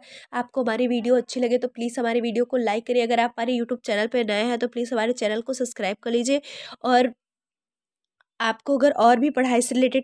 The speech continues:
कोई भी टॉपिक से अगर वीडियो चाहिए तो आप हमें कमेंट करके ज़रूर बताएं। हम आपको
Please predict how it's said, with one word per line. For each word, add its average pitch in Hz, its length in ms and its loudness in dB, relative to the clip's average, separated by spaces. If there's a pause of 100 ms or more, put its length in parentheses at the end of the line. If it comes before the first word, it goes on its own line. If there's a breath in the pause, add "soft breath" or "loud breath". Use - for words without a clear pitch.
कोई 247 220 0
भी 262 100 0
टॉपिक 240 340 -2
से - 140 0
अगर 240 140 2
वीडियो 247 280 0
चाहिए 262 200 -2
तो 269 80 -6
आप 240 140 0
हमें 240 180 0
कमेंट 226 320 -4
करके 240 240 -6
ज़रूर 233 280 -2
बताएं। 247 260 -4 (340 loud breath)
हम 254 120 0
आपको 262 760 0